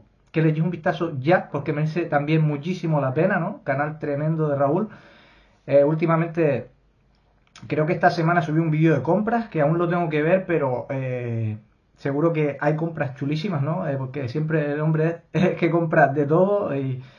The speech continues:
es mu-, mucho así como yo, ¿no? Compramos mucha variedad así y nos gusta todo tipo de género.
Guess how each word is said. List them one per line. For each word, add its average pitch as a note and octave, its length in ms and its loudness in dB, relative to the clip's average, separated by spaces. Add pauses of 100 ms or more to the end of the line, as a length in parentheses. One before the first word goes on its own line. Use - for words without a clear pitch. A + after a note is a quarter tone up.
(460)
es F3 140 4
mu-, G#3 220 6
mucho G#3 260 2
así G3+ 180 4
como F#3+ 240 2
yo, F#3+ 180 4
¿no? F#3 140 2
Compramos E3+ 340 0
mucha F3+ 260 0
variedad D#3+ 500 4
así E3+ 720 0
y C#3+ 40 -6
nos D3 160 -4
gusta D#3 400 -4
todo D#3 160 0
tipo D3+ 260 -6
de C3+ 60 -2
género. G#3+ 400 0